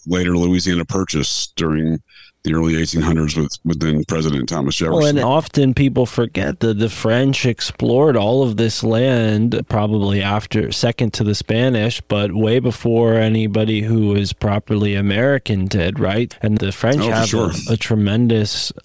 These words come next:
Speaker 2: archive compendium of esoteric <laughs> information and tons of, you know, pedigree with different secret societies. So, yeah, the French
Speaker 1: Well,
Speaker 2: are
Speaker 1: yeah.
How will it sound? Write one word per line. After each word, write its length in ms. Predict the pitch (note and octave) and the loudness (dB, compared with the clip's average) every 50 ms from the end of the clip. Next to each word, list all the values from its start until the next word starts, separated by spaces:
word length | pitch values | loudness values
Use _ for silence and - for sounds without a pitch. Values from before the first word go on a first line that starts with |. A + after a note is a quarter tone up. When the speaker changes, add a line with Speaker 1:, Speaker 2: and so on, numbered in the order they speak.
| _ - | _ -6
Speaker 2:
archive 760 | - - G#2+ A2 - - G2+ G2 G2 G#2 A#2 A#2+ A#2 G#2 - - | -4 -2 -2 -2 -2 -2 -4 -2 0 2 2 2 2 0 -2 -4
compendium 880 | - F#2+ F2+ - F#2+ G2 G#2 A2 A2 G#2 G#2 G2 G2 G#2 A2+ A#2 G#2+ | -4 -4 -2 -2 -2 0 0 2 2 2 0 0 0 2 2 2 2
of 160 | F2+ F2+ D#2+ | 0 0 -2
esoteric 720 | F#2 G2 G#2 - - - G2+ - - A2+ G#2 G#2+ G#2+ - - - | -2 -2 -2 -2 -2 -4 -4 -2 -2 0 0 0 -2 -2 -4 -2
<laughs> 60 | - | -2
information 1000 | D#3+ G#2 C#3 D3 - - A#2+ A#2+ A2+ G#2+ A2 A#2+ B2 - - - A#2+ A#2+ B2 B2 | 0 0 0 0 0 0 0 2 2 2 2 0 0 0 0 0 2 2 4 4
and 320 | A#2+ G2+ F#2+ F#2+ G2 G2+ - | 2 2 0 -2 -4 -4 -4
tons 360 | - A#2 A2 A2+ A#2+ G#2+ G2+ | -4 0 0 2 0 2 0
of, 240 | G#2+ G#2 G2 F#2+ - - - - - - - _ | 0 0 -2 -4 -6 -12 -20 -20 -20 -20 -16 _
you 120 | - G#2+ G#2 | -4 -2 -2
know, 80 | G2 F#2 | -2 -2
pedigree 640 | - - A#2 A2 A2+ G#2+ G2+ G2+ G#2 G#2 G#2 G#2+ G#2+ | 0 0 2 2 0 0 0 0 0 2 0 0 0
with 320 | G2+ G2+ G2 F#2 - - | 0 0 0 -2 -4 -4
different 380 | - G#2 G2+ - - G2 F#2+ - | -4 -4 -2 -2 -2 -2 -2 -2
secret 400 | - - G2+ - - A2 G2 - | -2 -4 -4 -2 -2 -4 -4 -2
societies. 760 | - - G#2 F#2+ - F#2 F#2 F#2 F#2+ G2 G2 G2 G2+ G2+ G2+ | -4 -4 -4 -2 0 0 0 0 0 -2 -2 0 0 0 -2
So, 320 | - - F#2+ F2+ F2+ F2+ F#2 - - - - - - - | -2 -2 0 0 0 -2 -4 -8 -18 -20 -20 -20 -8 -4
yeah, 180 | G2+ G#2+ G2 | -4 -2 -2
the 120 | F#2 F2 F2 | -2 -4 -6
French 300 | - - G#2+ G#2+ A2+ F2+ | -4 -2 -2 0 0 0
Speaker 1:
Well, 180 | F#2 G2+ C3 B2 G2+ F#2 - | 0 0 0 0 0 2 2
Speaker 2:
are 80 | G2+ | 0
Speaker 1:
yeah. 180 | - F#2+ D3 B2+ | 0 0 -2 -2